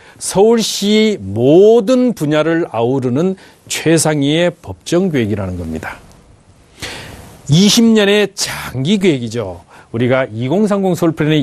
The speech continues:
이천십오 년, 십육 년에 이미 확정이 됐는데요. 미래상과 발전 방향을 제시하겠다는 것이죠. 뿐만 아니라 공간 계획이라든가 이 정책 계획 부분에서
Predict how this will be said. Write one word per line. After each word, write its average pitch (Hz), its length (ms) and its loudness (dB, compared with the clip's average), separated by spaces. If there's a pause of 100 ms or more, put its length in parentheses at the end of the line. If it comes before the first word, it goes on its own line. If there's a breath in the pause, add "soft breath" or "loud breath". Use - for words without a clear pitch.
이천십오 180 880 0
년, 214 220 -4
십육 180 320 -2
년에 156 380 0
이미 131 340 0 (540 soft breath)
확정이 - 440 -2
됐는데요. 107 680 -2 (260 loud breath)
미래상과 151 840 2 (280 loud breath)
발전 196 640 -2
방향을 160 540 -2
제시하겠다는 143 720 -2
것이죠. 98 300 -8 (1000 loud breath)
뿐만 185 260 4
아니라 175 360 2 (220 soft breath)
공간 143 480 0
계획이라든가 135 600 0
이 139 180 -4
정책 196 580 -2
계획 151 340 -4
부분에서 117 580 0